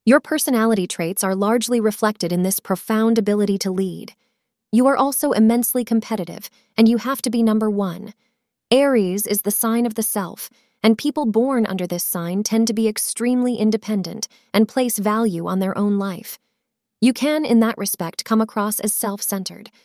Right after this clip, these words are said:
though it is more fair to say you are self-orientated. Other people often enjoy the company of Aries, who are straight-talking and enthusiastic,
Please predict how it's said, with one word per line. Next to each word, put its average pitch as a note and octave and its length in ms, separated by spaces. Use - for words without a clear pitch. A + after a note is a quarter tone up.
though A#3 240
it A#3 80
is A#3 100
more C#4+ 200
fair B3+ 260
to A#3+ 80
say A#3 240
you A3 180
are G3 80
self-orientated. F#3 1120
Other D#4 240
people A3+ 320
often G#3+ 320
enjoy G3+ 380
the G3 100
company G3+ 400
of F3 140
Aries, G3 520
who A#3+ 120
are G#3+ 80
straight-talking A3+ 800
and F#3 100
enthusiastic, G#3 880